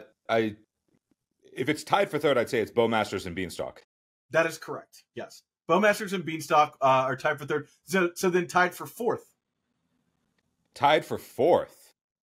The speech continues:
Speaker 2: Tied for fourth.
Speaker 1: Uh,
Speaker 2: At
Speaker 1: tied for fourth.
Speaker 2: twenty percent.
Speaker 1: Okay. Uh, tied for fourth. Uh, if it was Orcish Bowmasters and Beanstalk at three,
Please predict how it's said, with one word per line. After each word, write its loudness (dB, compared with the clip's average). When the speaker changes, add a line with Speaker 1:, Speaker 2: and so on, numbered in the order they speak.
Speaker 2:
Tied 2
for -8
fourth. -6
Speaker 1:
Uh, 2
Speaker 2:
At 4
Speaker 1:
tied 4
for -8
fourth. 0
Speaker 2:
twenty 2
percent. 2
Speaker 1:
Okay. 2
Uh, -2
tied 0
for -16
fourth. 0
Uh, 2
if -4
it 0
was -4
Orcish -2
Bowmasters 0
and -8
Beanstalk -2
at -4
three, 0